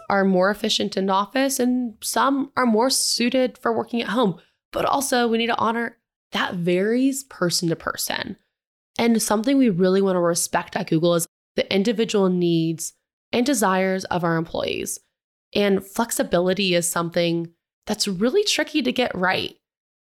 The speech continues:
We wanna be flexible to protect this balance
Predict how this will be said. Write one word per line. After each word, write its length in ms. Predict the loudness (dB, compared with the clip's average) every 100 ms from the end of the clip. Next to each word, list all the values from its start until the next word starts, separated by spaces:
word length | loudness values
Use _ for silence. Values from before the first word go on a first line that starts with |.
| 0
We 100 | 2
wanna 240 | 2 2
be 140 | 2 0
flexible 640 | 0 -2 0 -2 0 0
to 80 | -2
protect 720 | -6 -4 -2 -2 -4 -12 -16 _ _ _ -2
this 180 | 0 0
balance 840 | -4 -2 -2 0 -2 -4 -4 -6